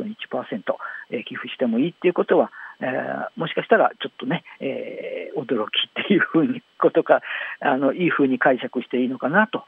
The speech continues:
いうふうに思って紹介をさせていただきました。はい。えっと、次のニュースは国内なんですけども、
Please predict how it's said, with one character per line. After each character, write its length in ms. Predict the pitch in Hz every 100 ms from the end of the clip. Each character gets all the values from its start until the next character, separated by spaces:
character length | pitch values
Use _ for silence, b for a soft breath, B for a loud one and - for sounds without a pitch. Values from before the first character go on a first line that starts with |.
| 127
い 80 |
う 20 | 123
ふ 60 |
う 40 | 120
に 100 | 104
思 160 | 107
っ 20 |
て 300 | 107 - 185 - _ -
紹 120 | 113 101
介 200 | - -
を 80 | 165
さ 140 | - -
せ 80 |
て 80 | -
い 80 | 156
た 120 | -
だ 100 | - -
き 80 | 233
ま 120 | 240
し 40 | -
た。 140 | - _ _ _ _ _ _ _ -
は 100 | 170
い。 80 | - - B B B B B B B B
え 100 | 185
っ 40 | 185
と、 140 | - 170 -
次 200 | 175 233
の 120 | 285
ニ 120 | 220
ュ 100 | 220
ー 20 | 175
ス 60 | -
は 120 | 135
国 420 | - - - 196
内 220 | 196 151 113
な 180 | 156
ん 100 | 113
で 120 | - 120
す 140 | -
け 100 | -
ど 120 | -
も、 340 | 113 147 165